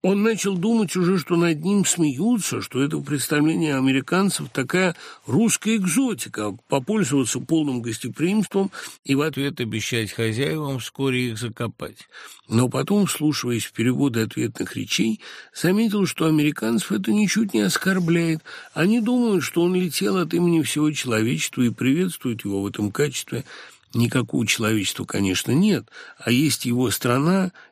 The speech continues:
и отсталый дряхлеющий мир, но американцы пока этого не понимали и простодушно рукоплескали своему могильщику, и это под конец начало Волчака смущать.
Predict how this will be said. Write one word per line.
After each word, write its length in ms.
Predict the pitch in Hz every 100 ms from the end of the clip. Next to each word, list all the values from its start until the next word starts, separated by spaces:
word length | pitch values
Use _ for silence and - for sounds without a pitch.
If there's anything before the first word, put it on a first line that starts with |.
| -
и 160 | -
отсталый 800 | - 208 110 - - 117 113 110
дряхлеющий 760 | 92 101 - 107 107 92 - 135
мир, 320 | 165 208 160
но 140 | 143
американцы 640 | 151 175 180 180 120 - -
пока 280 | 131 117 113
этого 200 | 104 110
не 120 | 104
понимали 560 | 107 131 190 226 202 - - - -
и 100 | 170
простодушно 760 | 170 185 - 190 220 233 208
рукоплескали 760 | 185 160 165 156 135 - 151 139
своему 400 | - 131 120 110
могильщику, 680 | 101 113 185 208 - - 151
и 60 |
это 220 | 170 175
под 160 | 160 147
конец 420 | - 147 156 143
начало 320 | 147 127 151
Волчака 480 | 131 127 - - 123
смущать. 640 | - 127 131 - 101 -